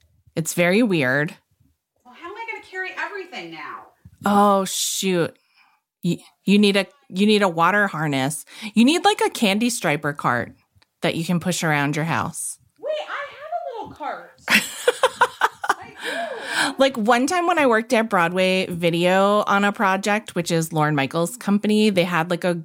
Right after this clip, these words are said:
Speaker 1: a person who would come around in the afternoon with a cake cart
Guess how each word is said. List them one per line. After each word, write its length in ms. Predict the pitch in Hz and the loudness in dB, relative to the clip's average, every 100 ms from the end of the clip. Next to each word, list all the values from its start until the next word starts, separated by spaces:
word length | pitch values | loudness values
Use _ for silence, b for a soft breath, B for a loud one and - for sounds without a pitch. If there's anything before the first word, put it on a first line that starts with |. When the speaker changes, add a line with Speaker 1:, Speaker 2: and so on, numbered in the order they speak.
| _ _ | _ _
Speaker 1:
a 160 | 165 156 | 0 0
person 680 | - 180 170 185 165 156 156 | 0 -2 0 2 2 4 2
who 140 | 185 | 2
would 120 | 160 156 | 2 2
come 200 | 160 156 | 2 2
around 280 | 151 156 | 4 2
in 80 | 156 | 2
the 140 | 156 - | 0 0
afternoon 580 | 143 - 160 151 147 156 | -4 -4 -2 0 2 2
with 140 | 135 | 0
a 40 | |
cake 500 | 117 - 180 165 - - | -4 -4 -2 -2 -6 -10
cart 400 | - 113 - | -4 -4 -4